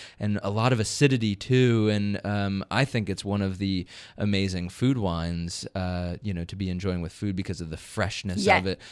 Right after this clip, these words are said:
Speaker 2: Yeah.
Speaker 1: You know, lots of fruit, but also lots of freshness, right?
Speaker 2: Yes, yes,
Speaker 1: Yeah.
Speaker 2: yes, correct. And again,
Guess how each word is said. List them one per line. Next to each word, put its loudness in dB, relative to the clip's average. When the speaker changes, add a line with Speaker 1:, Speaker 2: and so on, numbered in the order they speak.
Speaker 2:
Yeah. -4
Speaker 1:
You 4
know, 4
lots 2
of 0
fruit, 2
but -4
also -2
lots -4
of -10
freshness, -6
right? 2
Speaker 2:
Yes, 6
yes, 4
Speaker 1:
Yeah. 0
Speaker 2:
yes, 0
correct. 4
And 2
again, 4